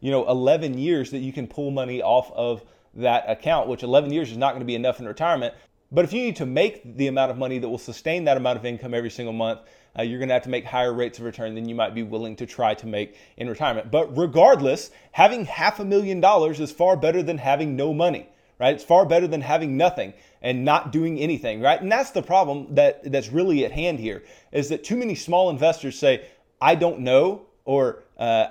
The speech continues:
"I don't think I have enough money in order to be able to do this, and so I'm just gonna do nothing." And that's the absolute wrong approach. You must be doing something.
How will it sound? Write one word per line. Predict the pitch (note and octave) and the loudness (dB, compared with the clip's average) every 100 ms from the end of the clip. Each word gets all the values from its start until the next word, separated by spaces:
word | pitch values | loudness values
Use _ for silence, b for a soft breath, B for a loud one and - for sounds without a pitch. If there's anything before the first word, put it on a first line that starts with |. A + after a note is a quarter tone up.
| - | 4
"I | C#3+ | 6
don't | E3 E3 | 6 0
think | D#3+ E3 | -2 2
I | D#3 C3+ | 4 4
have | B2+ D3 E3 | 4 2 2
enough | C#3 D3 D3 | 2 0 -2
money | C#3+ D#3+ D#3 | -2 -2 -2
in | C3+ | -2
order | D#3+ D3 | -2 -4
to | |
be | C3+ | -2
able | D3+ C#3+ | -2 -2
to | A#2+ | -6
do | A#2+ F3+ | -6 0
this, | G3+ G#3+ G#3+ _ b b | 0 -2 -8 _ b b
and | - C#3 | -6 4
so | E3+ | 4
I'm | E3+ | 4
just | C3+ | -2
gonna | D3+ | -6
do | B2+ C3 | -2 -2
nothing." | B2+ A#2+ - - b b | 0 0 -2 -20 b b
And | C3 | -2
that's | F3+ G3+ | 0 0
the | F3+ | -4
absolute | D#3+ G3 - G3 F3+ | 2 2 2 -6 -2
wrong | D3+ D#3+ | 2 2
approach. | C#3 C#3+ F#2 - | 0 -4 -6 -6
You | D#3+ A3 | -6 -4
must | E3+ F#3 F#3 | 2 2 0
be | D#3+ D3+ | -10 -6
doing | A#2 D#3 C#3+ | 0 0 -2
something. | - - C3 - | -6 -4 -4 -4